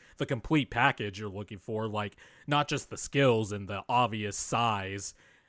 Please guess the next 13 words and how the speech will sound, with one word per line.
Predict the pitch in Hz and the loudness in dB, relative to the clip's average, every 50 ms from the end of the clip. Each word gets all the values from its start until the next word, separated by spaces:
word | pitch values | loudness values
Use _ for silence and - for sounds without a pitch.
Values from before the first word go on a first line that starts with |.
| _ _ - | _ _ 0
but | 135 131 110 104 _ _ _ - | 0 0 0 0 _ _ _ -6
the | 120 101 - - | -6 -6 -4 -2
instincts, | 131 135 139 127 - - 151 135 127 127 123 117 - - - - _ _ - | -2 -2 0 -2 0 2 2 2 2 2 0 -4 -8 -10 -10 -12 _ _ -6
the | - 104 | -6 -6
work | 87 92 117 127 131 - - | -2 0 2 2 2 2 4
ethic. | 139 127 123 - - 135 127 127 - | 2 2 2 4 4 4 4 4 2
It | 120 - | -4 -4
sounds | - 151 131 135 123 113 | 0 0 0 0 0 0
like | 131 123 - - | 0 -2 0 -2
he's | 143 127 117 104 | -4 -4 -2 -2
a | 117 107 101 95 - _ _ - | -4 -6 -6 -12 -16 _ _ -12
hard | - - 147 147 143 131 110 107 | -2 6 8 8 8 8 4 0
worker. | 117 117 117 113 - 131 120 120 117 - | -2 -2 -2 -2 -2 -2 -2 -2 -2 -4